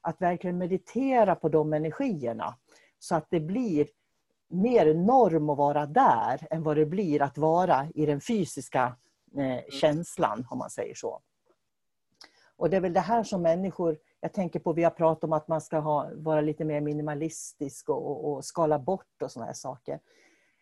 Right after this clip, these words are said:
Speaker 1: Eh, jag, jag tror verkligen att man måste fundera vad det är man vill med livet, eh, och vilken vibration man vill ha och sådär.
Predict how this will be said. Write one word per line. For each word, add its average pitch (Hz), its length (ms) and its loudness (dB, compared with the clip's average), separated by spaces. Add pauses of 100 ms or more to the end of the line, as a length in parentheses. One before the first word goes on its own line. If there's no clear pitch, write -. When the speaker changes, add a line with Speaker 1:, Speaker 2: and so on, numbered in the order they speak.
(140)
Speaker 1:
Eh, 147 220 -10
jag, 196 260 0
jag 240 140 -2
tror 330 200 -2
verkligen 165 340 0
att - 80 -6
man 170 140 -4
måste 185 300 -6
fundera 160 500 -2
vad 156 200 -2
det 156 60 2
är 156 80 0
man 156 200 -6
vill 247 280 0
med 156 140 -4
livet, 196 500 -6 (420)
eh, 139 320 -10
och 165 240 -4
vilken 185 280 -2
vibration 180 800 0
man 131 160 -4
vill 117 120 -10
ha 131 380 -6
och - 120 -16
sådär. - 360 -8